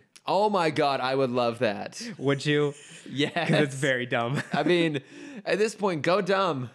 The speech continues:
Speaker 2: Yeah, that's true.
Speaker 1: <laughs>
Speaker 2: Take a risk. That's all we care for.
Speaker 1: I mean, that was the biggest problem with Solo, is he took no risks.
Speaker 2: Mm-hmm.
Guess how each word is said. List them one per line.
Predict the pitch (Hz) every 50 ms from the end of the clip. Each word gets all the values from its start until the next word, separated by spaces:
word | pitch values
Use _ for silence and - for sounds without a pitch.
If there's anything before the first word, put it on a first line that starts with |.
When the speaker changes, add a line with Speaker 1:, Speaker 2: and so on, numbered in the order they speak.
| - _ _
Speaker 2:
Yeah, | 151 151 160 160 151
that's | 143 131 127 - -
true. | - 147 135 127 120 - - - - - -
Speaker 1:
<laughs> | - - - _ _
Speaker 2:
Take | - 165 165 -
a | 180 151
risk. | 143 143 131 120 - - - 135
That's | 135 127 117 139
all | 131
we | 127 127
care | 123 - 120 117 110
for. | - 113 104 104 104 - - - - - -
Speaker 1:
I | -
mean, | 196 196 170
that | 185 -
was | 196 202 180
the | 170 165
biggest | 127 160 156 160 151 -
problem | - 156 147 143
with | 139 135
Solo, | - - 147 156 143 120
is | 117 107
he | - -
took | 131 120
no | - 123 120
risks. | 117 117 123 123 117 - - - 123
Speaker 2:
Mm-hmm. | 123 123 120 113 110 107